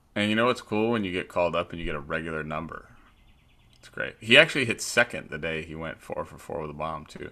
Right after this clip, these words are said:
He got number sixteen and went four for four with a Jimmy. So, like, yeah, it's time.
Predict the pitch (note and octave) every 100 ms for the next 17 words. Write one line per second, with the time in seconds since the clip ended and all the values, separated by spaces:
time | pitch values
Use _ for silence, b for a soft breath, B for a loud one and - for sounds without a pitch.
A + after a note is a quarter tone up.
0 | - b b b G#2 A2 G2+ A2 G2 F2+
1 | - B2 - A#2 G2 E2+ - F2 E2+ -
2 | - E2+ E2 - F2 D#2+ D#2+ E2 F2+ D2
3 | - F2+ E2+ - G2 F2+ - B2+ A#2 G#2
4 | - - G1+ - - - G#2+ F#2